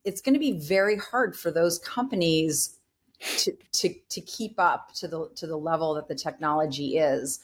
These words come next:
um, especially relative to other companies that have really adopted the technology and are starting to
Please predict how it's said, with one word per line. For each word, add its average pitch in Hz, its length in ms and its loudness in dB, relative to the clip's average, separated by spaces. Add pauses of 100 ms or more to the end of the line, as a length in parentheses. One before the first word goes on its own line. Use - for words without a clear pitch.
(280)
um, 156 300 0
especially 226 460 -2
relative 165 640 0
to 160 720 -4
other 180 260 2
companies 151 640 -6
that 151 460 2
have 156 260 -6
really 160 260 0
adopted 151 480 0
the 151 80 -8
technology 151 680 -6
and 151 120 -6
are 143 40 -10
starting 160 500 0
to 160 380 -8